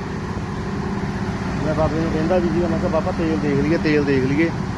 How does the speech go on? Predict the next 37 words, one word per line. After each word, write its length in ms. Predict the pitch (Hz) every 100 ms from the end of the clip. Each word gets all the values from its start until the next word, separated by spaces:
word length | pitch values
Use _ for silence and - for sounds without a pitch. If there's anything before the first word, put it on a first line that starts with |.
| - - - - - - - - - - - - -
ਤੇ 60 | 131 123 117 -
ਉਹ 60 | - -
ਤੇਲ 240 | 156 156
ਦੀ 100 | 151
ਪ੍ਰੋਬਲਮ 480 | 147 151 160 165 160
ਦੇ 80 | 156
ਕਰਕੇ 280 | 151 139 -
ਤੇਲ 180 | 147 143
ਮੁੱਕ 240 | 131 123 131
ਗਿਆ 180 | 143
ਸੀ 140 | 143 147 139
ਗੇਅਰ 140 | 143
ਦਾ, 160 | 147 147 - - - - - - - - - 139
ਤੇ 60 | 117 110 - -
ਉਹਦਾ 160 | 139 151
ਕਰਕੇ 240 | 139 131
ਚੱਕਰ 220 | 123 - -
ਪੈ 60 | -
ਗਿਆ 160 | - -
ਜੀ। 60 | - - - - - - - - 202 - - - - - - -
ਆਹ 120 | 139
ਵੀ 100 | 156
ਕੱਲ੍ਹ 140 | 143 143
ਨੂੰ 80 | 135
ਫੁੱਲ 200 | 131 120
ਕਰ 140 | 123
ਦੇਣਾ 200 | 117 131
ਤੂੜੀ 240 | 127 117
ਦੇ। 120 | 117 131
ਆਹੀ 200 | 139 151
ਬਸ 180 | 147 139
ਭਰਨਾ 280 | 160 131 127
ਇੱਕ 80 | 127
ਕਮਰਾ 200 | 139 139
ਆਪਾਂ 160 | 139 139
ਤੂੜੀ 240 | 143 139
ਦਾ। 160 | 151